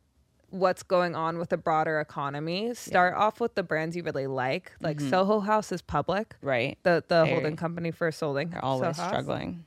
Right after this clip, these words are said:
Speaker 1: There's a girl on TikTok that goes into it, so.
Speaker 2: Yeah, I love that. I love that. Wait, so then do you do that for fun or do you do it mainly for work?
Speaker 1: Um, I think
Speaker 2: <laughs>
Speaker 1: that it's
Speaker 2: Or both.
Speaker 1: fun being in V C because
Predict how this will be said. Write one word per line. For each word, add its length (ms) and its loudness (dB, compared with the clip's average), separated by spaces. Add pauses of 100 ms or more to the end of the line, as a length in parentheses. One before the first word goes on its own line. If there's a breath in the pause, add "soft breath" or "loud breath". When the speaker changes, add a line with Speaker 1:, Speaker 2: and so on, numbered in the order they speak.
Speaker 1:
There's 180 0
a 80 2
girl 220 4
on 100 2
TikTok 440 -10
that 120 -8
goes 220 -10
into 200 -14
it, 220 -10 (180)
so. 80 -14
Speaker 2:
Yeah, 140 -4
I 80 -6
love 240 -10
that. 260 -8 (220)
I 120 2
love 220 2
that. 180 0 (180 loud breath)
Wait, 140 6
so 80 4
then 140 4
do 100 0
you 60 0
do 100 4
that 120 6
for 100 2
fun 280 4
or 100 2
do 80 2
you 80 4
do 120 2
it 80 2
mainly 260 0
for 160 -8
work? 340 -4 (640 soft breath)
Speaker 1:
Um, 460 4 (100)
I 120 8
think 360 0
Speaker 2:
<laughs> 60 -6
Speaker 1:
that 380 6
it's 220 2
Speaker 2:
Or 100 2
both. 260 0
Speaker 1:
fun 420 6
being 380 2
in 140 -2
V 200 -2
C 400 -2
because 720 0